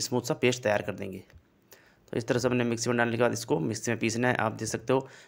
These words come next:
पीसने के बाद इसका जो पेस्ट है कुछ इस तरह से दिखेगा। हमारे पास स्मूथ प्यूरी बन के तैयार है और अब हम इसको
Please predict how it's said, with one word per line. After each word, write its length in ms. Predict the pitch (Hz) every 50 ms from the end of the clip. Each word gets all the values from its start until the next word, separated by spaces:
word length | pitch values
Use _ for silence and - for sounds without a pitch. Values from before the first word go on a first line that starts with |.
| _ _ -
पीसने 240 | 113 - 123 120 110
के 80 | 123
बाद 140 | 117 120 120
इसका 200 | 117 117 - 120
जो 80 | 113 117
पेस्ट 340 | - 113 113 117 113 - 127
है 60 | 123
कुछ 200 | 120 120 113 113
इस 120 | 107 110 -
तरह 100 | 120 110
से 100 | - 110
दिखेगा। 320 | 110 107 117 113 127 123
हमारे 220 | 120 110 104 104 107
पास 160 | - 107 107 -
स्मूथ 260 | 113 - 123 123 123
प्यूरी 260 | 123 - 113 117 117 113
बन 160 | - 110 107
के 80 | 95 110
तैयार 320 | - - 104 110 117 120 123
है 200 | 131 135 131 - - - - - - _ -
और 320 | - 110 110 107 107 101 -
अब 140 | - 110 113
हम 120 | 113 110
इसको 360 | 110 110 - - 156 175 -